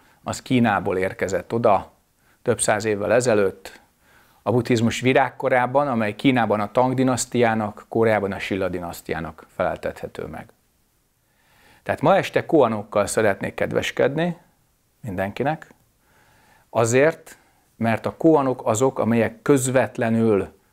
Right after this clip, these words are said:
a tudatra irányulnak, nem függenek az írásoktól, tesztelik és fejlesztik azt a megvilágosodott tudatot,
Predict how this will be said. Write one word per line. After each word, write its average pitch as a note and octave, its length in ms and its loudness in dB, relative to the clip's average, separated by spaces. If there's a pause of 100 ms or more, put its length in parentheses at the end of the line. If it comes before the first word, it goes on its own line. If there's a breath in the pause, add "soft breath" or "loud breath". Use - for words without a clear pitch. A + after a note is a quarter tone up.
(100)
a G#2 100 -10
tudatra A2 440 0
irányulnak, A#2+ 880 0 (520)
nem C3+ 260 2
függenek A2+ 640 -4
az G2+ 120 -6
írásoktól, A#2 920 0 (1200 soft breath)
tesztelik C3+ 500 -2
és G#2+ 160 -2
fejlesztik A#2 580 0
azt B2 220 0
a A#2+ 60 0
megvilágosodott G#2+ 800 0
tudatot, B2+ 680 0